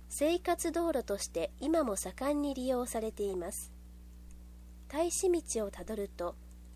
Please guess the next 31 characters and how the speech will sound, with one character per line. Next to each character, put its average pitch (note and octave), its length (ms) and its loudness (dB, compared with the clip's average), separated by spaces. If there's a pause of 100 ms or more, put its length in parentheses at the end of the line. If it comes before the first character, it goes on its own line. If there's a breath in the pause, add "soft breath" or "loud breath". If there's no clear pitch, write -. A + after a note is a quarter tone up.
(140)
聖 D4 260 4
徳 D#4 220 0
太 C#4+ 260 4
子 G#3 220 -2
ゆ G#3+ 100 2
か D4 160 -2
り D4 140 2
の D4 100 4
地 - 160 -2
巡 D#4 340 2
り A3+ 120 2
を G#3+ 200 2
楽 A#3+ 240 2
し E4 180 2
む D4+ 120 4
こ B3 140 -2
と C4+ 160 -2
が A3+ 100 0
で F3+ 120 -4
き E3+ 140 -6
ま D#3+ 140 -6
す。 - 220 -10 (3250)
日 A#3+ 140 2
本 E4 240 6
最 E4+ 300 4
古 A3+ 180 -2
の E3 100 -2
ペ B3+ 180 2
ッ C#4+ 40 0 (140)
ト？ F#3 200 -2 (720)
聖 - 220 -2